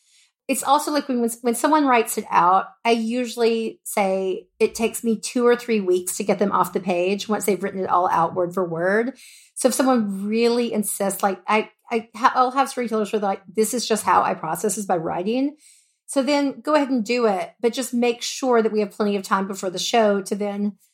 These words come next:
have the written <laughs> version go out the window and you be ready to just start telling it.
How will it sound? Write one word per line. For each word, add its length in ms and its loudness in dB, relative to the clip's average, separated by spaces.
have 180 2
the 80 2
written 260 0
<laughs> 80 2
version 400 0
go 140 0
out 180 -2
the 80 -2
window 580 2
and 240 -6
you 440 -2
be 120 -4
ready 240 2
to 140 -14
just 160 -6
start 200 -2
telling 360 2
it. 240 -2